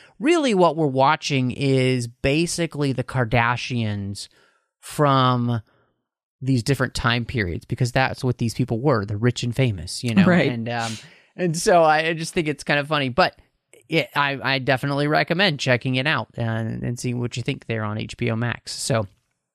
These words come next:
Speaker 1: but Christy, if, uh, you know, people do want to catch up with you and see what else is going on for you these days, where can they find you?
Speaker 2: You can find me on Instagram and Twitter, of course, at Bespin Bell,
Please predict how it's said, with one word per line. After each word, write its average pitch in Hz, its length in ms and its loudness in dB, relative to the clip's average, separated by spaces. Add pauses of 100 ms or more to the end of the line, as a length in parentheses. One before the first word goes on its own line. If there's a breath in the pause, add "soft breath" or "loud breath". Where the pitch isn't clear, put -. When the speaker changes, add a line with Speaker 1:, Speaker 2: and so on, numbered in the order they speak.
(540)
Speaker 1:
but 226 340 2 (300 loud breath)
Christy, 220 400 4
if, 190 160 2
uh, 190 200 6
you 180 140 2
know, 175 100 4
people 180 420 -2
do 151 340 0
want 139 500 -2
to 147 260 0
catch - 280 -2
up 196 180 0
with 147 180 0
you 107 400 0 (460 soft breath)
and 131 300 -2
see 135 120 -6
what 127 160 -2
else 123 380 -2 (100)
is 123 280 2
going 120 300 2
on 123 240 2
for 123 140 -4
you 123 200 2
these 135 240 -2
days, 131 280 2
where 127 200 0
can 139 140 -2
they 131 60 0
find 147 280 -2
you? - 100 -12 (320)
Speaker 2:
You 170 180 4
can 151 220 0
find 147 260 2
me 139 140 4
on 135 100 2
Instagram 151 680 2
and 139 180 0
Twitter, 147 340 2
of - 160 -2
course, 151 380 0
at 147 300 2
Bespin 135 500 2
Bell, 139 460 0